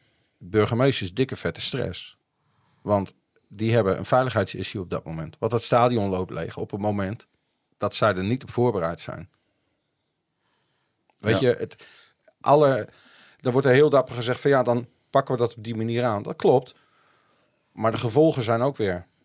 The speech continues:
Speaker 1: op andere vlakken weer. Dus
Speaker 2: Ja.
Speaker 1: het is, het, het is niet, de oplossing is
Speaker 2: Ja, we zijn ook wel een lastig volk, hè, de voetbalsupporters.
Speaker 1: Ja, wij zijn, maar we zijn allemaal heel gevaarlijk ook.
Speaker 2: <laughs> Ja.
Speaker 1: Want we mogen ook geen bier drinken als we in de bus zitten. Dat is,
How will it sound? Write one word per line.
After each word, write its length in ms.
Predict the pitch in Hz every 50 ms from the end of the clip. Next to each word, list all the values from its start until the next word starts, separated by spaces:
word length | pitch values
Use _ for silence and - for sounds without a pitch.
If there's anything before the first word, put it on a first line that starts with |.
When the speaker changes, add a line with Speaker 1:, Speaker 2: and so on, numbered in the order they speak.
| _ _ - _ _ _ _ _ _ _ _
Speaker 1:
op 160 | _ - 113 -
andere 300 | 123 143 147 135 117 104
vlakken 340 | - - 92 87 - 87
weer. 240 | 78 80 80 80 80 -
Dus 180 | 82 98 101 85
Speaker 2:
Ja. 40 | 87 -
Speaker 1:
het 120 | _ -
is, 180 | 131 120 - - -
het, 260 | - - 123 117 -
het 220 | - 92 123 -
is 160 | 143 127 - -
niet, 340 | 139 143 170 165 - - - _ _ - - 113
de 120 | 110 135
oplossing 540 | - 180 196 - - 135 120 - - 107 95
is 240 | 98 107 131 - -
Speaker 2:
Ja, 160 | - - - -
we 60 | -
zijn 160 | 101 101 107
ook 80 | 117 113
wel 100 | 113 113
een 60 | 107
lastig 300 | 110 131 127 - 113 -
volk, 260 | - - 110 98 -
hè, 60 | - 71
de 80 | 85 87
voetbalsupporters. 600 | - - 65 69 69 69 - - - - - 196 151 104 - -
Speaker 1:
Ja, 60 | - - - - - -
wij 100 | 127 127
zijn, 140 | 120 131 131
maar 140 | 156 165 143
we 80 | 147
zijn 200 | 131 147 143 143
allemaal 220 | 151 147 143 143 139
heel 180 | 143 156 151
gevaarlijk 480 | 147 - - - - 165 123 85 - -
ook. 220 | - - _ - _ _ _ _
Speaker 2:
<laughs> 140 | - 101 98
Ja. 340 | 143 131 - - 113 - - _ _ - _ _ _
Speaker 1:
Want 160 | _ 110 -
we 60 | - 117
mogen 280 | 110 117 113 90 -
ook 140 | 98 101 -
geen 260 | - 90 90 92 87
bier 240 | 85 92 92 95 95
drinken 540 | 90 92 90 92 90 - 90 92 101 104 - _
als 200 | - 92 - -
we 80 | 90
in 80 | 85 85
de 80 | 80
bus 200 | 76 82 76 -
zitten. 240 | - 82 78 - -
Dat 100 | 92 95
is, 100 | - -